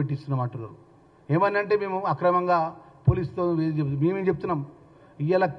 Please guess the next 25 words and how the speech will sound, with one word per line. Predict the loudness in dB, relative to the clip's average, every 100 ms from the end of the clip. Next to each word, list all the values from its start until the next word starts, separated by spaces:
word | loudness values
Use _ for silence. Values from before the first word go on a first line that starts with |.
| -12 0
కవితకు | 2 2 2
కానీ | 2 0 0
కేటీఆర్ | 0 2 2 2
కానీ | 0 0
హరీష్ | 0 0 0
రావు | 0
కానీ | -2 -4 -12 -18 -20 -20 -14 0
పది | 0 0 0
సంవత్సరాల | 2 2 4 4 4
లోపట | 2 0 0 -2 -10 -20 -20 -20 -20 -20 -20 -4
నియోజకవర్గ | 2 6 6 6 2
స్థాయి | 4 2
లోపట | 2 0 -2
తీద్దాం, | 0 0 0 -4
లెక్కలు | -2 0
తీద్దాం. | 0 0 -2
మనం | -4 -8 -20 -20 -20 _ _ -8
మీరు | -2 -2 0
పది | -2 -2 0
సంవత్సరాల | 0 2 2 2
లోపల | 4 2
ఎంతమంది | 0 -4 -2 -2 -2 0
కాంగ్రెస్ | 0 0 -2 0
పార్టీ | 0 0
కార్యకర్తల | 0 2 0 0